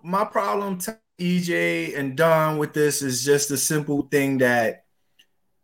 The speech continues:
being black, and he should know how to move as a person of color, as person, but unfortunately, it's still like a form of slavery. It's still like we have to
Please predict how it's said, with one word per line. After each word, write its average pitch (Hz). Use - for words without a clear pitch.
being 185
black, 160
and 120
he 127
should 131
know 151
how 147
to 139
move 143
as 110
a -
person 143
of 127
color, 131
as 107
person, 139
but 127
unfortunately, 170
it's 131
still 165
like 143
a 123
form 139
of 117
slavery. 98
It's 113
still 156
like 135
we 143
have 139
to 127